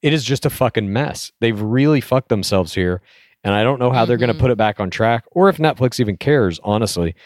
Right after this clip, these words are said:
Speaker 1: because it still is, like, a, a big tent pole for them.
Speaker 2: They're not suing all of their cast. I feel like you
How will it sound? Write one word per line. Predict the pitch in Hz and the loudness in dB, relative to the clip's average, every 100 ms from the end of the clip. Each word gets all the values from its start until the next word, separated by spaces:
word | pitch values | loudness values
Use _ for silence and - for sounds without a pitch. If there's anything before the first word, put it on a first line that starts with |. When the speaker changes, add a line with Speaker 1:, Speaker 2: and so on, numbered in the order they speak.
| _ _ | _ _
Speaker 1:
because | 117 151 151 | 0 2 2
it | - | 0
still | - 208 202 | -2 2 2
is, | 127 156 135 98 | 4 2 2 2
like, | 107 | 0
a, | 110 | 0
a | 101 104 | -2 -4
big | 92 117 104 - | 2 0 0 -2
tent | 120 147 - | 0 0 0
pole | 104 90 | -2 -2
for | - | -2
them. | 82 80 76 - | -4 -4 -8 -14
Speaker 2:
They're | - 190 | -10 -8
not | 185 185 277 - | -6 -8 -10 -8
suing | - 185 160 147 143 131 - | -8 -6 -6 -8 -10 -12 -14
all | 156 131 | -12 -10
of | 123 139 | -12 -14
their | 85 | -16
cast. | - - - - 175 - - - _ _ _ _ _ | -14 -12 -12 -12 -12 -14 -14 -20 _ _ _ _ _
I | 170 | -10
feel | 170 254 | -10 -14
like | 277 233 - | -8 -10 -10
you | 165 | -16